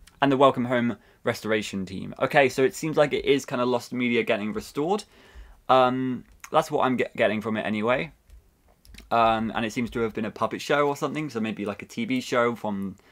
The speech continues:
nineteen seventies, possibly? Nineteen eighties?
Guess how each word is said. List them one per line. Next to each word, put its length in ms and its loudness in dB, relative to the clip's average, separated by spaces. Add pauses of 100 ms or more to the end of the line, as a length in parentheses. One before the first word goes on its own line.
(420)
nineteen 400 -4
seventies, 920 -4
possibly? 760 -4
Nineteen 340 -4 (160)
eighties? 640 -4